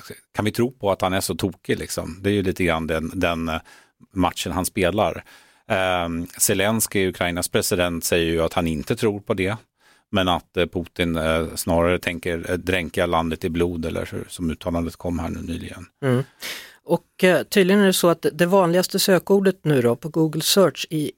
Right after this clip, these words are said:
Speaker 2: Ryssland är, "Hur lämnar man Ryssland?"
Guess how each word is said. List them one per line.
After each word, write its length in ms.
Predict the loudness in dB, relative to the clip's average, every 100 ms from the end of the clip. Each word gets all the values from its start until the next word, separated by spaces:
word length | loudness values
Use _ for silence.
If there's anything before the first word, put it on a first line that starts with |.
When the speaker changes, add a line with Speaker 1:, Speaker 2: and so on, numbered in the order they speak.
| _ _ -2
Speaker 2:
Ryssland 460 | 0 0 0 4
är, 220 | 4 2 2
"Hur 200 | 4 4
lämnar 580 | 2 2 2 2 2 4
man 300 | 2 0 -2
Ryssland?" 560 | -6 -4 -4 -6 -18